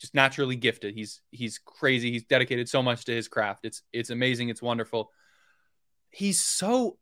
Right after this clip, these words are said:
annoying, and it's annoying to talk about. And I wish he was a two K player where you didn't have to deal with all of this stuff.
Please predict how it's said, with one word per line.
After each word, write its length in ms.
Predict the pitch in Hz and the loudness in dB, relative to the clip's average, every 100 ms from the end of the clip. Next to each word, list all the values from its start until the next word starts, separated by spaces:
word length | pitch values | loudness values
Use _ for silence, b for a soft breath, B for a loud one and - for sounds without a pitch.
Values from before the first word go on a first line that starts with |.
| - | -4
annoying, 580 | 131 127 131 113 98 101 _ | -2 2 2 2 -2 -10 _
and 300 | 147 147 143 139 | 8 8 8 4
it's 180 | 156 | -2
annoying 280 | 160 165 180 | 2 2 2
to 60 | 160 | 4
talk 220 | 117 113 | 2 4
about. 220 | 123 143 | 2 2
And 120 | 131 | 2
I 80 | 123 | 2
wish 240 | 131 156 - | 2 0 0
he 240 | 156 147 | -2 0
was 160 | 143 143 | 0 -2
a 40 | |
two 140 | 135 | -2
K 160 | 160 123 | 0 0
player 340 | - 113 104 107 | 2 0 0 -4
where 100 | 131 | -4
you 80 | 123 | 0
didn't 180 | 135 | 0
have 140 | 131 127 | 0 -2
to 80 | 120 | 0
deal 160 | 139 | 2
with 160 | 135 120 | 2 0
all 140 | 107 | -2
of 100 | 107 | -2
this 180 | 113 107 | -4 -4
stuff. 300 | - 110 - | 0 -2 -2